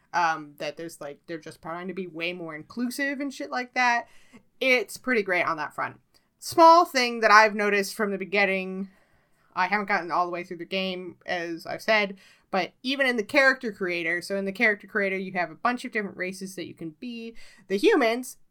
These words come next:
the default, the default humans that pop up when you go to them are black, which is wonderful, because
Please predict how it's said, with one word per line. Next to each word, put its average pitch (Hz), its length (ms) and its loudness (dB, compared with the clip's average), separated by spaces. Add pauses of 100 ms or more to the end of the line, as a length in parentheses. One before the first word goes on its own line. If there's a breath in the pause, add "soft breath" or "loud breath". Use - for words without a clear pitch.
(100)
the 220 100 2
default, 202 800 0 (1600)
the 220 80 -4
default 269 600 6
humans 269 560 0
that 208 300 -2
pop 254 240 8
up 240 200 2
when 220 160 -2
you 208 120 -6
go 247 220 6
to 214 80 -2
them 180 340 2
are 240 80 8
black, 254 440 8 (300)
which 247 220 -10
is 262 340 -6 (240)
wonderful, 196 680 2 (340)
because 208 720 0